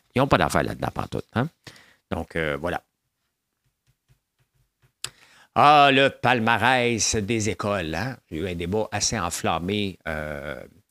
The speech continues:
mercredi soir, euh, à nouveau, au débatteur. Vous pouvez aller le revoir. Euh, perdu patience. Perdu patience, euh, solide. C'est rare que ça m'arrive. C'est arrivé peut-être deux fois, euh, ou trois fois dans l'histoire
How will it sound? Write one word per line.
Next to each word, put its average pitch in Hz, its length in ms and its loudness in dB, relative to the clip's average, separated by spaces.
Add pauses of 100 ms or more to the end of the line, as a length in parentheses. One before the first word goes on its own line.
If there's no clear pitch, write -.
(360)
mercredi 95 420 -6
soir, 92 560 -4
euh, 73 360 -12 (560)
à 104 60 -8
nouveau, 107 440 -4
au 87 140 -8
débatteur. 87 480 -4 (520)
Vous - 140 -20
pouvez 76 140 -6
aller 85 120 -4
le 87 80 -6
revoir. 85 580 -8
Euh, 73 220 -12 (360)
perdu 92 200 -6
patience. - 640 -8 (240)
Perdu 90 320 -12
patience, 90 640 -6
euh, 57 120 -12
solide. 101 460 -4
C'est - 140 -6
rare 92 200 -2
que - 60 -12
ça 90 80 -10
m'arrive. 107 440 -6 (360)
C'est 95 60 -2
arrivé 98 220 -2
peut-être 90 460 -4
deux 90 300 -4
fois, 107 280 -8 (180)
euh, 90 540 -8 (600)
ou 87 140 -12
trois 107 260 -2
fois 104 240 -6
dans 90 240 -4
l'histoire 90 680 -4